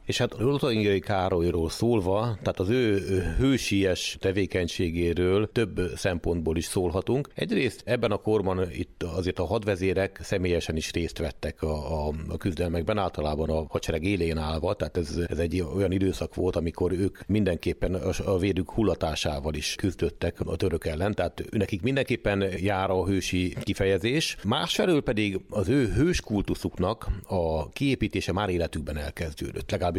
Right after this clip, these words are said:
Károly esetében mindenképpen ez megfigyelhető. Ugye ő egy herceg volt, akinek a hercegségeit elfoglalta a francia király,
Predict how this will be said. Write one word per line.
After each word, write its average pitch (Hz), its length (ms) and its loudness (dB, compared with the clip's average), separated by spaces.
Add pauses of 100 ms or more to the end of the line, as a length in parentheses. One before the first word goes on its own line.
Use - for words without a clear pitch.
(160)
Károly 120 320 2
esetében 92 380 -2
mindenképpen 85 600 -2
ez 78 140 -2
megfigyelhető. 107 920 0
Ugye 147 180 2
ő 147 60 6
egy 139 120 2
herceg 110 520 -2
volt, 76 300 -6
akinek 92 480 -2
a 87 40 2
hercegségeit 87 720 0
elfoglalta 78 760 -4
a 76 40 -2
francia - 480 -6
király, 107 640 0